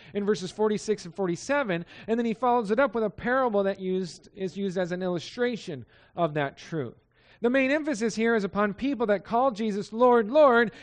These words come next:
and yet don't do the things which he says and teaches. You see, to call Jesus Lord is to state your allegiance and devotion to him. You are submitting yourself to his authority. You are yielding your life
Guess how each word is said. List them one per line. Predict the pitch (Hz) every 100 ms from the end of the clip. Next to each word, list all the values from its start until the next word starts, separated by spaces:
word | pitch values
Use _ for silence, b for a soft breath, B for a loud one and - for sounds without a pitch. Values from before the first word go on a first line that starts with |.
| 196
and | 233 240
yet | 247 180
don't | 233 247
do | 220
the | 233
things | 190 208 180
which | 185 208
he | 214
says | - 175 165
and | 196
teaches. | 294 302 196 135 - _ _ b b b b
You | 262
see, | 262 294
to | 208
call | 269 381
Jesus | 294 320 302 190
Lord | 220 254 302 226 226
is | 220 214
to | 240
state | - 254 254 233
your | 269 277
allegiance | 214 202 277 339 190 202 180
and | 220
devotion | 214 262 262 247 220
to | 233 311
him. | 208 123 _ B B 165
You | 254 311
are | 294
submitting | 240 247 277 262 294 330 302
yourself | 240 208 233 214 185
to | 254
his | 262 269 233
authority. | 220 262 262 208 147 123 B B
You | 208 277 277
are | 254
yielding | 233 208 302 320 285 262
your | 262
life | 254 254 240 160